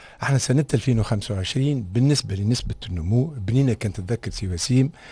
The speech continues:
على ثلاثة فاصل اثنين في المية. قلنا وقتها نسبة طموحة، وإن شاء الله نجموا نحققها.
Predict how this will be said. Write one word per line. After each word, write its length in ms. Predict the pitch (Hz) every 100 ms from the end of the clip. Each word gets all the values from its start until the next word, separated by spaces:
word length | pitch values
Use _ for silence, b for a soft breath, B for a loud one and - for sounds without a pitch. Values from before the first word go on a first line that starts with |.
| B
على 260 | - 110 127 - -
ثلاثة 340 | 143 135 147 -
فاصل 300 | - 139 127
اثنين 260 | 117 139
في 100 | 127
المية. 320 | 110 101 110 - _ _ b b b b -
قلنا 240 | 131 123 95
وقتها 340 | 117 - 117
نسبة 300 | 113 110 101
طموحة، 600 | - 98 98 123 - - - b b b b b
وإن 380 | - 113 117 117
شاء 160 | 110 139
الله 120 | 120
نجموا 340 | 113 123 110 104
نحققها. 540 | - - - 87 87